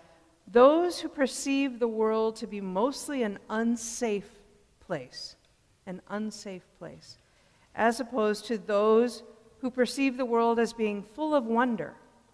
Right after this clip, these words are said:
And he went on to say that the studies show that those who perceive the world mostly unsafe are pretty miserable, um, and they have some health problems as well that are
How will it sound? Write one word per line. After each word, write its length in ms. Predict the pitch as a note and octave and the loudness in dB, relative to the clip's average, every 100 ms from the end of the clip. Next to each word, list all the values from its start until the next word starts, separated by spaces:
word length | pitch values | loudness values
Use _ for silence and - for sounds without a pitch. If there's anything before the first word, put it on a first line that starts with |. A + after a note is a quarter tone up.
| _ _ _ _ _ _ _ _ _ _ | _ _ _ _ _ _ _ _ _ _
And 100 | A3 | 2
he 60 | A#3 | 4
went 200 | A#3 A#3 | 6 6
on 160 | C4+ | 4
to 100 | C4+ | 2
say 240 | C4+ B3 A3+ | 0 2 2
that 140 | A3 | 0
the 80 | A3 | -4
studies 460 | - B3+ B3 A#3 | 2 2 4 0
show 340 | - C#4+ C4 B3+ | 0 4 6 6
that 180 | A#3 A3 | 2 2
those 400 | A#3+ B3 B3 - - - - | 6 6 4 -4 -18 -18 -10
who 80 | |
perceive 580 | B3+ B3+ A#3+ - D#4+ D#4+ | 0 0 0 0 2 2
the 80 | C4 | 0
world 420 | A#3 A3+ A3 G#3 | 4 6 6 2
mostly 600 | G#3+ C4 C4 - B3+ A#3 - | 2 2 0 -4 -2 -2 -6
unsafe 800 | A#3 A#3 A#3 A3 - B3+ A3 F3 - - _ _ _ _ _ _ _ - | -4 0 0 -2 -4 -2 -2 -4 -10 -20 _ _ _ _ _ _ _ -4
are 120 | G3+ | -4
pretty 300 | G3+ D4+ D#4+ | -4 -4 0
miserable, 580 | C4 A3 F#3 E3 C3+ - F#3+ - _ | 0 0 -2 -10 -12 -14 -18 -20 _
um, 320 | F#3+ F3+ F3 F3 | -8 -6 -6 -8
and 140 | G3 | -8
they 140 | G3+ G#3 | -6 -4
have 220 | G#3 G#3 | -4 -4
some 240 | - G3+ | -4 -6
health 380 | G#3 A3 A3 - | 0 0 0 -4
problems 520 | G#3 F3 F3+ E3+ F3 | 0 0 0 -10 -10
as 180 | - F#3 | -14 -6
well 240 | G3+ F#3+ | -2 0
that 180 | F#3 E3+ | 2 0
are 260 | E3 E3 | 0 -2